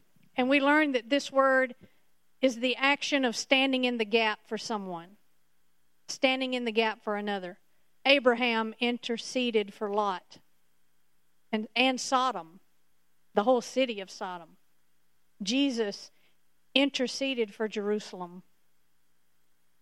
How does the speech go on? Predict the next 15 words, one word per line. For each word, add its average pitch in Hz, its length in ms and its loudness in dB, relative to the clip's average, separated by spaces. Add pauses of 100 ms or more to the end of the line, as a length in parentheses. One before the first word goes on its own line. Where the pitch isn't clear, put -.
(160)
And 247 260 0
right 269 240 4
now, 277 240 4
Jesus 233 500 -4
is 208 240 -10
interceding 233 720 -6
on 220 140 -4
behalf 226 320 -6
of 208 100 -10
us 220 380 -2
with 202 120 -4
the 196 60 -16
Father, 202 480 -4 (240)
right? 214 300 0 (680)
So 285 440 4